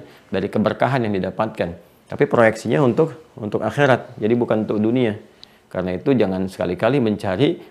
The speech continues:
proyek-proyek dunia itu melalui masjid, ya, itu nggak tepat, itu nggak tepat sasarannya. Tapi kalau disebutkan innama, ada kemungkinan juga itu terjadi.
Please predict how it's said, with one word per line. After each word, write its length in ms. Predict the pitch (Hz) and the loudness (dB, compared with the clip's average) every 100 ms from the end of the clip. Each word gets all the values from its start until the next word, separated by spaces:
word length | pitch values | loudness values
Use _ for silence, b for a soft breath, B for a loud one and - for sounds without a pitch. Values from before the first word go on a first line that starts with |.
| - | -4
proyek-proyek 720 | 110 107 107 - 104 104 107 | 2 2 2 -4 2 2 2
dunia 400 | 104 92 104 147 113 | -2 0 0 -2 -4
itu 160 | - | -4
melalui 400 | 131 113 101 101 | -2 0 2 0
masjid, 400 | 110 120 - 120 - 120 | -2 -4 2 2 0 -8
ya, 160 | 107 110 | -4 -4
itu 160 | - | -2
nggak 240 | 120 98 - | 0 0 -2
tepat, 400 | - 110 - 95 | 0 0 0 -6
itu 80 | |
nggak 320 | 87 92 - - | -8 -8 -8 -4
tepat 240 | 110 - | -4 -4
sasarannya. 560 | 98 98 98 95 87 87 B B - | -4 -2 -2 -2 -6 -12 B B -12
Tapi 160 | 104 | -2
kalau 240 | 160 131 120 | 4 6 4
disebutkan 480 | 117 117 117 117 110 | 4 2 2 0 0
innama, 560 | 107 110 160 117 104 | 0 0 0 0 0
ada 240 | - 107 107 | -2 -4 -2
kemungkinan 560 | 110 104 104 107 147 | -2 -2 -2 -2 0
juga 160 | 127 104 | 0 0
itu 240 | 95 127 | 0 -2
terjadi. 560 | - 101 131 135 131 | -4 -2 0 0 -2